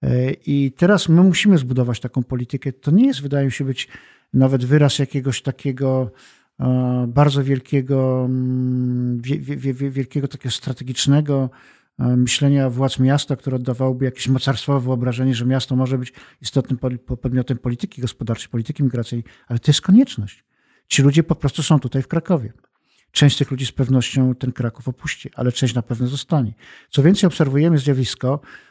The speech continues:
e, które jest swoistego rodzaju, powoduje, że staliśmy się, w pewnym cudzysłowie, zakładnikiem naszej empatyczności. Sporo osób, które z Krakowa jest re-, realokowanych do innych państw, wraca tutaj. Dlatego, że w innych krajach nie spotkają się z taką serdecznością,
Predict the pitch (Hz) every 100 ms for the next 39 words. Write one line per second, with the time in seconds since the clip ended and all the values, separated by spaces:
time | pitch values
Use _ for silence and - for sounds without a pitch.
0 | _ - 139 139 - 156 147 143 147 -
1 | 143 131 156 139 139 120 139 139 135 127
2 | _ - 131 131 147 135 - 139 135 131
3 | 143 139 - - _ - - - 131 123
4 | 135 123 147 135 123 135 135 131 160 160
5 | 135 131 143 135 131 - - 135 127 131
6 | 135 - 117 - 120 - 170 139 131 -
7 | - 135 - 127 131 135 127 123 131 -
8 | 135 139 131 131 127 127 127 117 127 131
9 | 131 - 131 120 143 156 131 101 - 110
10 | _ _ _ _ - - 127 135 131 135
11 | 143 131 131 156 151 160 - 127 120 -
12 | - 117 127 113 117 123 104 - 127